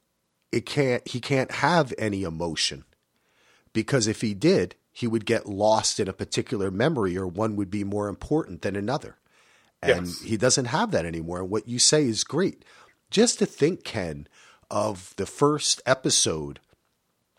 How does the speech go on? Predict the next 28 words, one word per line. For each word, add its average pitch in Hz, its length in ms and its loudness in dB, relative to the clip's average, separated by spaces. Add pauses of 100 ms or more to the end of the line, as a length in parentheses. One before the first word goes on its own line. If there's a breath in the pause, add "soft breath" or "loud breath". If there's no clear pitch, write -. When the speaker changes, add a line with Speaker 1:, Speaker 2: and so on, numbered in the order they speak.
(380)
Speaker 1:
the 107 120 -2
last 117 420 4
time 101 460 4 (140)
all 101 220 2
of 87 120 -2
them 90 480 -2
were, 90 240 -2
the 82 160 -8
Starks - 540 2
were 90 120 -2
at 90 200 -2
Winterfell, 85 680 -2 (360 soft breath)
with - 200 -8
poor 113 220 0
Rickon 82 480 -4 (100)
was 82 220 -2
there 71 220 -4
too, - 360 -6 (140)
but 71 160 -10
he's 78 180 -4
gone 64 300 -8
now. 64 200 -16 (560 loud breath)
Speaker 2:
Yeah. 165 80 -14
Speaker 1:
Um, 87 420 -2 (460)
Ramsay, 92 560 0 (120)
you - 60 -14 (100)
bastard - 440 0
Ramsay. 120 420 4